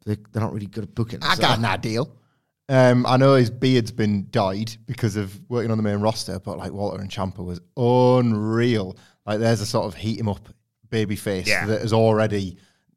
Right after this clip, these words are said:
Speaker 2: like, done as much as you can do in N X T. He can take as many losses as you need to from him, and he's not yet been fired like so many of the other ones that would have previously gone to.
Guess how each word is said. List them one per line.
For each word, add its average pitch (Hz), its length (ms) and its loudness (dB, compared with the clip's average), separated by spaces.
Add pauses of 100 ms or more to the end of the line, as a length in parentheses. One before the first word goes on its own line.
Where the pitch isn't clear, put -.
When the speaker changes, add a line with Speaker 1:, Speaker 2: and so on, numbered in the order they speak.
Speaker 2:
like, 120 440 -2 (200)
done 143 180 4
as 117 120 2
much 123 220 0
as 107 120 -8
you 104 60 -2
can 107 100 -2
do 104 140 -2
in 101 60 -2
N 98 100 -2
X - 160 -8
T. 95 240 -6
He 92 60 -8
can 92 200 -8
take 101 280 -4
as 87 80 -8
many 98 340 -2
losses 98 340 -8
as 92 60 -8
you 87 60 -8
need 95 280 -4
to 95 140 -10
from 95 220 -8
him, 92 120 -8 (480)
and 107 100 -2
he's 98 120 -2
not 110 220 -2
yet 101 360 -6
been 98 320 -2
fired 101 420 -4
like 98 260 -4
so 113 160 0
many 101 140 0
of 98 60 -2
the 107 80 -4
other 110 100 -4
ones 98 300 -6
that 90 100 -12
would 101 120 -10
have 92 120 -14
previously 98 440 -10
gone 98 220 -6
to. - 200 -10